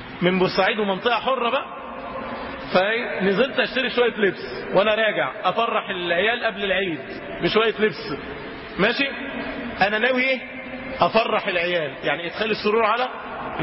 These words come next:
على الولاد، "وإن هؤلاء بلا شك في رقبتي"، على اعتبار أنهم من رعيتي، مش كده؟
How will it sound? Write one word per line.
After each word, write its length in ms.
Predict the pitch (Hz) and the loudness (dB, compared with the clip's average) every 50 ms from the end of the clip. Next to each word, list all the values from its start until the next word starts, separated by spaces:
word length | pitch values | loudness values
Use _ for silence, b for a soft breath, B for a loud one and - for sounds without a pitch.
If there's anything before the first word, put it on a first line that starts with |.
| 165 - - - | -2 -2 -2 0
على 320 | - 151 160 180 180 180 | 2 2 4 4 2 2
الولاد، 500 | 180 175 170 185 190 202 240 277 269 254 - - - - - - - - - - - - - | 2 2 2 2 4 4 2 2 0 -2 -4 -6 -8 -8 -8 -8 -8 -6 -6 -6 -6 0 2
"وإن 300 | 151 165 202 220 226 220 220 226 233 - - - - - - - - - | 2 4 4 2 2 2 2 0 0 -4 -6 -8 -8 -6 -6 -6 -6 -4
هؤلاء 760 | 160 147 185 185 180 180 175 175 196 220 233 226 220 226 208 - - - - - - - - 135 139 | 2 2 4 4 4 4 4 4 4 2 2 0 -2 -2 -4 -8 -10 -12 -10 -10 -8 -8 -4 2 4
بلا 240 | 196 214 214 208 185 | 4 4 4 4 2
شك 480 | - - 202 214 - - - - - - - - - - - - | 2 0 0 -2 -2 -6 -8 -8 -8 -8 -6 -6 -6 -6 -4 0
في 120 | - 175 180 | 2 4 4
رقبتي"، 600 | 180 180 175 190 196 202 247 285 277 254 233 214 - - - - - - - - - - - 185 - - - - - - - - - | 4 4 4 2 4 4 2 2 0 -2 -4 -6 -6 -8 -8 -8 -8 -8 -8 -8 -8 -8 -6 -4 -4 -6 -4 -6 -8 -8 -8 -6 -6
على 280 | - 104 - 139 151 156 | -2 2 2 4 4 4
اعتبار 420 | 147 143 - 135 131 190 202 220 220 202 - - - - - - - - - - - 175 | 2 0 0 2 4 4 4 2 0 -2 -4 -4 -4 -4 -4 -2 -2 -2 0 2 2 2
أنهم 420 | 180 180 190 208 208 214 202 190 | 4 2 2 2 2 2 2 2
من 200 | 202 220 220 214 | 2 2 2 2
رعيتي، 600 | 208 202 190 180 196 202 208 226 226 - 165 127 - - - - - - - - - - - - | 2 2 2 2 2 2 2 0 0 -2 -6 -8 -8 -8 -8 -4 -4 -4 -4 -4 -6 -8 -6 -6
مش 120 | - - - | -4 0 2
كده؟ 160 | 214 220 247 | 2 2 2